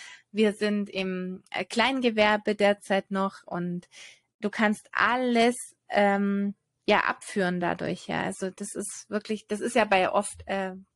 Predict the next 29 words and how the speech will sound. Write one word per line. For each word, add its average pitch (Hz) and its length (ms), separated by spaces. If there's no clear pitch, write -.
oft - 300
bei 196 160
vielen 220 540
diese 196 300
Angst, 202 540
selbstständig 190 580
zu 190 160
sein. 180 380
Glaubt 214 300
mir, 196 300
es - 140
ist - 380
das 196 180
Genialste, 208 680
was 175 200
ihr 170 60
machen 180 320
könnt, 165 440
wirklich. 180 520
Ja. 240 220
Und 220 180
dann 202 180
gibt 208 180
es 208 140
natürlich 196 400
sehr, 185 200
sehr 180 160
viele, 180 560
ähm, 180 580